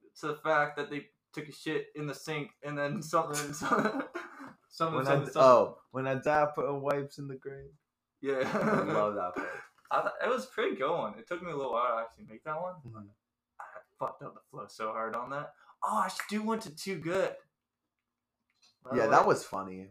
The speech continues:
Speaker 1: I
Speaker 2: When you
Speaker 1: love
Speaker 2: sang,
Speaker 1: Drake. <laughs>
Speaker 2: like, I have to send
Speaker 1: He's
Speaker 2: you that
Speaker 1: so
Speaker 2: video.
Speaker 1: good. Dude, oh, Drake said yeshiva in his last song.
Speaker 2: He did.
Speaker 1: Yeah, you, s-, you heard it? It's so good.
Speaker 2: Yeah.
Speaker 1: He's like, "We shoulda gone to yeshiva, but we went to a beat." No,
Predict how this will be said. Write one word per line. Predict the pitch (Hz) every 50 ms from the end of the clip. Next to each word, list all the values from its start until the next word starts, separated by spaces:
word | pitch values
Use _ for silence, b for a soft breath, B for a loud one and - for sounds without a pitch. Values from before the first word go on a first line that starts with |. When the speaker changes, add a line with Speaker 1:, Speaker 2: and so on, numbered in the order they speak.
| -
Speaker 1:
I | - 120
Speaker 2:
When | 120 131
you | 143
Speaker 1:
love | 165 170
Speaker 2:
sang, | 120 101
Speaker 1:
Drake. | 101 127 131 - - - - _
<laughs> | _ -
Speaker 2:
like, | 165 165
I | 156 139 - - _ _
have | 113 113
to | -
send | - - - -
Speaker 1:
He's | 85
Speaker 2:
you | 82
that |
Speaker 1:
so | - 160 175 180 156 123
Speaker 2:
video. | - 139 151 156
Speaker 1:
good. | 135 - - _ _ _ _ _
Dude, | - 135 110 - _ _ -
oh, | 185 196 202 190 160 135 - -
Drake | - 160 175 180 175
said | - 196 175 156
yeshiva | 151 151 - - 156 175 165 151 139 127
in | 120
his | 117 110 -
last | 123 123 135 147 151 -
song. | - 156 147 117 101 95 87 _
Speaker 2:
He | - 113
did. | 120 117 110 123 123 _ _ _ _
Speaker 1:
Yeah, | 131 147 143
you, | 127 113
s-, | 107 - - -
you | 123 113 113
heard | 131 123 135 151
it? | 175 143 -
It's | - - -
so | 135 127 117
good. | 123 131 120 110
Speaker 2:
Yeah. | 110
Speaker 1:
He's | 107 -
like, | 107 107 _ _ _ _ _ _ _ _ _ _ _ _ _ _ _
"We | 113 120
shoulda | - - 143 139 135 131 127
gone | 120 139 143 143 139 -
to | -
yeshiva, | 131 127 123 - 151 151 151 131 123 117 110 110 - - _ _ _ _ _ _ _ _ _ _ _
but | 123 127 127
we | 127 123 120
went | 113 123 139 143 139 -
to | - 139 135 120 110 - 120
a | 107
beat." | 107 - 123 131 - _ _
No, | 110 104